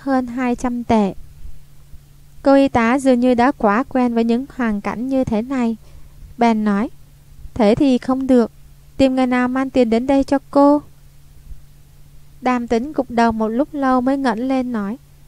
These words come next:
"Cô có thể cho tôi mượn điện thoại của cô một lát không?" Cô y tá thoáng ngây người rồi lôi điện thoại trong túi ra, lẩm bẩm,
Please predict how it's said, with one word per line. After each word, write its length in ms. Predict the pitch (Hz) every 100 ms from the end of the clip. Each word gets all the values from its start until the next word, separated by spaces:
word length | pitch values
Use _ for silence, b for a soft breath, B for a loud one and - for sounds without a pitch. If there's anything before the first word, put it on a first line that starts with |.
| - - - - -
"Cô 260 | 277 262 254
có 140 | 294
thể 260 | - 269 208
cho 120 | 233
tôi 220 | 240 240
mượn 200 | 240 214
điện 180 | 202 202
thoại 260 | 220 202
của 140 | 190 202
cô 220 | - 240
một 140 | 240
lát 380 | 214 233 269 -
không?" 280 | - 277 269 - - - - - - - - - - - -
Cô 140 | 269 262
y 200 | 247 240
tá 320 | 226 214 254
thoáng 300 | - 233 254
ngây 220 | 277 269
người 280 | 247 233 220
rồi 180 | 220 220
lôi 180 | 220 226
điện 220 | 214 196
thoại 240 | 214 190
trong 200 | 226 233
túi 280 | 233 202 220
ra, 320 | 247 247 247 - b b b -
lẩm 260 | 214 208 247
bẩm, 220 | 202